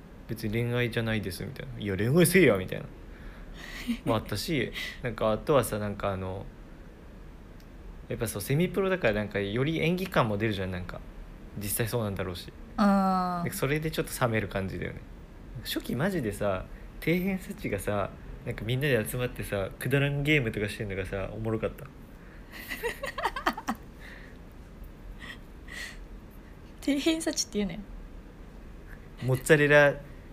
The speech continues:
Speaker 1: チーズゲームとかしてんのよ、底辺サチが。
Speaker 2: うわー。底辺サチだな。
Speaker 1: 面白かった。俺さ、俺あのゲームやれって言われたら俺切腹する。
Speaker 2: <laughs>
Speaker 1: 俺一番嫌い、モッツァレラチーズゲーム。見るのもやだ。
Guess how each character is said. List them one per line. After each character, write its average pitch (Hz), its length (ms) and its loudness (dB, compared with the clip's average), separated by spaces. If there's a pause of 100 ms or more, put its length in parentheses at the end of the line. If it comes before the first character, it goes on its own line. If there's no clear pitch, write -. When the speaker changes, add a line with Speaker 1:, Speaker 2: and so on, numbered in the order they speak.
(140)
Speaker 1:
チ - 160 0
ー 139 140 6
ズ 131 160 4
ゲ 127 200 8
ー 101 40 4
ム 95 80 -2
と 101 80 -4
か 98 80 0
し - 60 -6
て 110 100 -2
ん 90 40 -2
の - 60 -8
よ、 - 40 -12 (240)
底 120 80 4
辺 220 160 6
サ 220 60 10
チ - 0 -
が。 - 0 -
Speaker 2:
う 214 40 4
わ 220 280 6
ー。 - 20 2 (1040)
底 262 60 2
辺 277 180 0
サ - 100 -2
チ - 120 0
だ 185 100 0
な。 180 100 -2
Speaker 1:
面 175 60 -6
白 - 20 -8
か 190 120 -8
っ - 40 -16
た。 120 60 2
俺 110 100 2
さ、 104 420 4
俺 110 160 -2
あ 127 140 6
の 180 160 4
ゲ 233 220 2
ー - 20 4
ム 110 300 0 (520)
や 117 140 4
れ 127 80 8
っ 131 40 2
て - 80 -6
言 117 80 8
わ 110 40 4
れ 104 80 0
た 104 120 -2
ら 98 100 0
俺 101 160 -4
切 - 260 0
腹 - 180 -6
す 127 120 0
る。 113 80 -4 (640)
Speaker 2:
<laughs> 302 140 8 (1900)
Speaker 1:
俺 117 80 0
一 110 260 0
番 185 240 4
嫌 151 160 8
い、 131 60 4
モ 113 180 0
ッ - 40 -8
ツ - 140 0
ァ 123 40 6
レ 123 120 6
ラ 117 140 4
チ - 200 -2
ー 113 100 2
ズ 110 100 0
ゲ 107 220 2
ー - 20 0
ム。 85 140 -6 (280)
見 175 160 10
る 247 120 8
の 123 80 4
も 104 120 0
や 98 120 2
だ。 - 100 -6